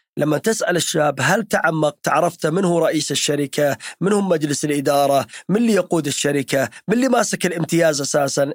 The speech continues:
إيش خلفيته اللي ماسك الامتياز التجاري؟" يقولك: "ما أعرف." يعني أبدًا. لذلك بس خذوه فغلوه، مجرد، آه،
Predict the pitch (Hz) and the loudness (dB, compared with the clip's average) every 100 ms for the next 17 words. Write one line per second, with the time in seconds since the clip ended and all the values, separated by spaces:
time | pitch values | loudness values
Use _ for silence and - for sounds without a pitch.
0 | - - 233 226 294 269 202 165 156 151 | -2 0 0 0 2 2 2 0 0 0
1 | 147 143 - - - 156 170 160 160 143 | -2 -4 -10 -14 -4 -2 0 0 0 0
2 | 151 156 143 147 143 131 _ - 143 165 | -2 -2 2 2 0 -4 _ -4 -2 0
3 | 160 165 165 135 98 - - - _ _ | 0 0 2 2 -2 -4 -10 -14 _ _
4 | _ - 123 131 143 165 147 123 113 _ | _ -2 0 0 0 0 0 -2 -8 _
5 | _ 143 151 165 156 147 180 - - - | _ -4 0 0 0 -2 -4 -2 -8 -12
6 | _ - - 160 208 185 160 151 156 151 | _ -10 -2 0 2 0 0 0 0 0
7 | 135 139 170 160 156 - - 151 | -2 0 0 2 0 -4 -4 -2